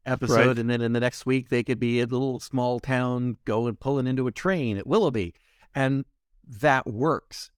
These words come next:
Speaker 1: It does not work in this format.
Speaker 2: Right.
Speaker 1: It, it, the, having these three people in it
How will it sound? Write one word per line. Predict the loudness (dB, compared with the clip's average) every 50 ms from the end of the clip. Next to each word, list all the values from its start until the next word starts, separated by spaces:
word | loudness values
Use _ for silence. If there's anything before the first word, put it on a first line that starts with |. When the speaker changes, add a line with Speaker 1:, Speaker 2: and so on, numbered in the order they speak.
| _ _ _ _ _ _
Speaker 1:
It | -12 -10 -6
does | -4 -4 -4 -2
not | 0 0 2 2 2 0 -2
work | -4 -2 0 0 -2 -2 _ -6 -4
in | -2 -2 0 2
this | 0 0 -2 -2 _
format. | -2 0 0 2 2 0 0 -2 -4 -8 _ -18 _ _ _ _ _ -10 -2 4
Speaker 2:
Right. | 4 4 4 2 -2 _ _ _ -20 _ _ _ _ _
Speaker 1:
It, | -2 -2 0 0 0
it, | -2 -2 -2 -4 -2
the, | -2 -2 -4 _ _ -12
having | -6 0 2 2 2 2 2 0 0
these | 0 0 -2 -2 -4 -6
three | -4 -4 -2 -2 -2
people | -4 -4 -6 -6 -4 -4 -4 -4
in | -2 -2 -2 -4
it | -4 -8 -12